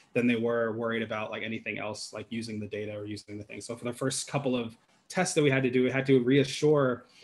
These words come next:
uh, we had to reassure people that it's okay. Even if you break the device, that's good data for us. We wanna know what it can withstand, what it can't withstand, what materials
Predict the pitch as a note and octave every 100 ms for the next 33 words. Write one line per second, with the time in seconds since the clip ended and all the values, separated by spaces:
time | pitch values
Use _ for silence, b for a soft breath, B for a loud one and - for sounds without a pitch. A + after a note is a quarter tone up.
0 | B B B2 A#2+ C#3+ C#3 F3 F3 E3+ E3+
1 | D#3+ - C#3 B2 B2 - b b D3+ D3
2 | D#3 D#3 B2+ F3 F#3 F3 D3+ C3+ C#3 E3+
3 | D#3+ E3 D#3 C3+ C3 D3 D3 C3 B2 A#2
4 | - - - - b - B2+ C#3+ D3+ C#3
5 | C#3 C3+ B2 B2 B2+ A#2+ C3+ C3 C3 C#3
6 | B2 - B2+ B2+ A#2 A2 - C3 A2+ -
7 | A2+ A2 B2+ B2 B2 A#2+ B2 A#2 -